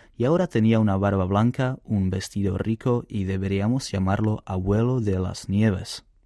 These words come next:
Obviamente se trataba de una propaganda soviética que quería imponer a los hogares checos el símbolo de la Navidad rusa,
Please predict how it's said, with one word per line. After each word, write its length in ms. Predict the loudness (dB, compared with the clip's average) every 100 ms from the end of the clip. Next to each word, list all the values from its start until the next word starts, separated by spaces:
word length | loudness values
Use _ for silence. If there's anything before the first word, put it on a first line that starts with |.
| _ _ -20 _ -20 -20
Obviamente 600 | -8 -2 0 2 0 0
se 180 | -2 -4
trataba 440 | -2 -2 0 2
de 120 | 2 2
una 240 | 2 0
propaganda 520 | -2 -2 0 0 0
soviética 720 | -2 -2 0 0 -2 -4 -6 -8 -18
que 120 | -10 -2
quería 300 | 2 4 4
imponer 600 | 2 0 2 4 2 0
a 80 | -2
los 200 | -2 -2
hogares 320 | -2 -2 -4
checos 440 | -6 -2 -2 -2
el 120 | -4 -4
símbolo 440 | -2 0 2 2
de 120 | 2
la 100 | 0
Navidad 360 | 0 0 -2 -4
rusa, 480 | -4 -2 -2 -4 -6